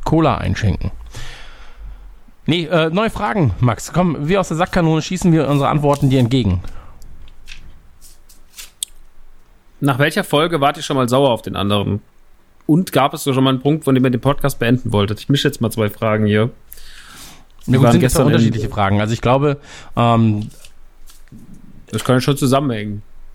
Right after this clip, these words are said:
Speaker 1: Ja, könnte auch.
Speaker 2: Also man
Speaker 1: Also
Speaker 2: möchte
Speaker 1: sa-
Speaker 2: mal ganz kurz betonen, die Sims-Folge war ein Gag, Leute, ne? Also ich war, vor fünf Jahren kann man schon mal sagen,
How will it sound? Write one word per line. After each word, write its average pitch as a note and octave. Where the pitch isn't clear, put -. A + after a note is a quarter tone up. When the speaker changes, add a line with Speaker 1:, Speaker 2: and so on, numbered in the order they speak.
Speaker 1:
Ja, C3
könnte C3
auch. A2
Speaker 2:
Also C#3+
man -
Speaker 1:
Also -
Speaker 2:
möchte A2+
Speaker 1:
sa- C#3
Speaker 2:
mal F#3+
ganz F#3+
kurz A3
betonen, G#3
die F3+
Sims-Folge G#3+
war F#3
ein F3
Gag, E3+
Leute, G#2+
ne? B2
Also C#3
ich B2+
war, D#3+
vor -
fünf G#3
Jahren F3+
kann G3
man G3+
schon -
mal E3
sagen, F3+